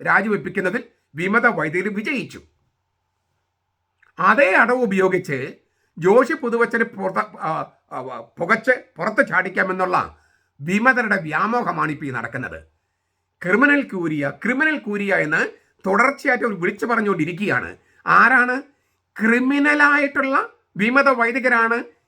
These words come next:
ഈ ക്രിമിനൽ ക്യൂരിയ, ക്രിമിനൽ ക്യൂരിയ എന്ന് വിളിച്ചുകൊണ്ട് പറഞ്ഞ് വ-, വ-, വിളിച്ചു പറയണേ? ക്രിമിനൽ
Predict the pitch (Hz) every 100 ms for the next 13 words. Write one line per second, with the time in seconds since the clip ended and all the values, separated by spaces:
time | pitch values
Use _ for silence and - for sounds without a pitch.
0 | - 220 247 240 _ - 208 262 285 269
1 | 240 233 220 220 220 220 269 285 226 233
2 | 214 208 190 185 202 175 165 143 143 -
3 | 95 175 151 160 147 170 196 180 143 113
4 | 104 _ _ _ _ _ _ _ _ _
5 | _ _ _ _ _ _ _ _ _ _
6 | _ _ _ 180 180 208 254 330 381